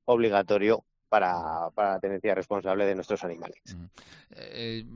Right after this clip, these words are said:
Speaker 2: ya por último, Nicolás, a-, alguna, algún riesgo, ¿verdad? Ya ha apuntado, eh, Nicol-, este, José Ángel, ¿qué,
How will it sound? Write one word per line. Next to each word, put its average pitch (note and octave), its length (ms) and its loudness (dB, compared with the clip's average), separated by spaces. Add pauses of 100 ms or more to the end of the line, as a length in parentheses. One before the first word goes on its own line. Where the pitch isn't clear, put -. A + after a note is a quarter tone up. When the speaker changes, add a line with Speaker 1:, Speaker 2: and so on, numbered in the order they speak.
(160)
Speaker 2:
ya C3 200 -6
por C3 120 -6
último, C3 520 -4
Nicolás, B2 460 -6
a-, - 100 -8
alguna, D3+ 640 0
algún D3 340 -2
riesgo, D#3 320 6
¿verdad? D3+ 280 4
Ya C#3+ 200 2
ha - 20 2
apuntado, B2+ 760 -2 (280)
eh, G#2+ 540 -6
Nicol-, A#2 320 -8
este, G#2 440 -6
José A2 260 -8
Ángel, C#3 300 -4 (1040)
¿qué, D3+ 280 -2